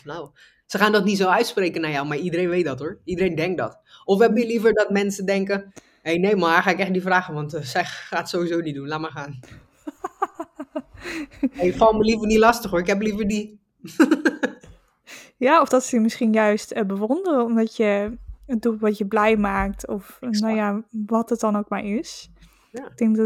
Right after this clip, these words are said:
Speaker 2: het ook wel, eh, wel heel inspirerend kan zijn.
Speaker 1: Dat, vooral dat. Op het moment dat jij dat vaker doet,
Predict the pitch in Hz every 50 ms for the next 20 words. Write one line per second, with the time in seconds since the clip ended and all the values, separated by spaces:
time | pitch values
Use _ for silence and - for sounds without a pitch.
0 | 220 214 - - 214 214 - - 208 202 202 208 208 208 214 214 208 214 220 220
1 | 233 240 247 - 240 233 - - - 220 214 220 269 311 311 - - 269 247 220
2 | 226 220 214 214 214 214 - _ _ _ _ _ _ _ _ _ _ _ 135 127
3 | 123 139 160 156 156 - - - _ - - 175 175 170 175 175 160 147 156 170
4 | 165 165 - - 170 - - - 151 165 170 165 170 185 202 202 196 170 139 127
5 | 165 175 208 208 196 175 190 - 202 196 208 208 208 190 156 143 165 202 269 -
6 | -